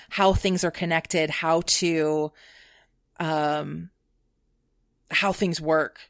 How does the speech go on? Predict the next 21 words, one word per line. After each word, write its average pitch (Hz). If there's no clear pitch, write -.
you 175
know? 160
So 190
I, 175
I 185
think 214
in 190
as 190
far 175
as -
the 185
Star 180
Wars 170
universe 160
goes, 165
he's 165
very 160
street 156
smart, -
you 185
know? 180